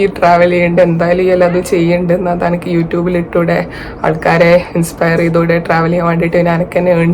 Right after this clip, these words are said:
ചെയ്തൂടെ അതിന്ന്?" ഇപ്പം ഞാൻ എന്താണേലും ചെറിയ ചെറിയ ട്രിപ്പല്ലേ, എൻ്റെ അടുത്ത് അത്ര പൈസ ഉള്ളൂ. അപ്പോൾ ഈ സ്വന്തമായിട്ട്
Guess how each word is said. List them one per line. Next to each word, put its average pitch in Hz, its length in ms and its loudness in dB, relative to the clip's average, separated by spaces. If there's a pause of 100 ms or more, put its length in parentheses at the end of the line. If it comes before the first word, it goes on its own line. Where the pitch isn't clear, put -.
ചെയ്തൂടെ 165 440 -2
അതിന്ന്?" 160 320 -4 (1200)
ഇപ്പം 190 200 4
ഞാൻ 190 100 4 (100)
എന്താണേലും 190 480 2 (2500)
ചെറിയ 180 300 2
ചെറിയ 208 240 6
ട്രിപ്പല്ലേ, 175 320 0
എൻ്റെ 160 120 0
അടുത്ത് 175 160 0
അത്ര 185 120 0 (100)
പൈസ 180 260 2
ഉള്ളൂ. 156 140 -2 (480)
അപ്പോൾ 175 260 2 (1300)
ഈ 160 60 2 (140)
സ്വന്തമായിട്ട് 170 520 4